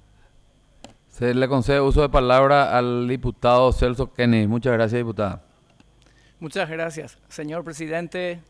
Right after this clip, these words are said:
Speaker 2: honorable Cámara de Diputados. <clears throat> Quiero expresar cuánto sigue.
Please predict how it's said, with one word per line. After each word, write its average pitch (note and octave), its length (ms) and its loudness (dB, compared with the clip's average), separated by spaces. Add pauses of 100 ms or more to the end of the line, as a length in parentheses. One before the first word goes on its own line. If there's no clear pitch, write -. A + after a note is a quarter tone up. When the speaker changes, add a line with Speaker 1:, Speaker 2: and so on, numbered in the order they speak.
(120)
Speaker 2:
honorable D3 480 -8
Cámara D#3+ 320 -10
de D#3 140 -6
Diputados. D3 640 -12 (500)
<clears throat> - 1600 -20
Quiero F3 220 0
expresar F3 680 0
cuánto E3+ 320 -2
sigue. D3 460 -6